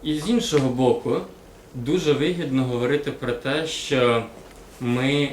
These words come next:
якось опікуємося над чимось. Тобто це, ця ідея благодійності. Тому що коли існує цей баланс владних відносин... Між і-,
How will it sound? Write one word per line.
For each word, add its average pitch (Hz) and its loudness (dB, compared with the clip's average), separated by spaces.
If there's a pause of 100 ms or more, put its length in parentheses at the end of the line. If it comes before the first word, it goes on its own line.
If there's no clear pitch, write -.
якось 123 -2
опікуємося 120 -2
над 110 -6
чимось. 113 -8 (100)
Тобто 127 -6
це, 139 -2 (400)
ця 131 -2
ідея 123 2
благодійності. 123 -2 (340)
Тому 139 -4
що 147 -4
коли 156 0 (360)
існує 131 0
цей 131 -2
баланс 120 0
владних 120 0 (100)
відносин... 135 -4 (500)
Між 120 0
і-, 123 -2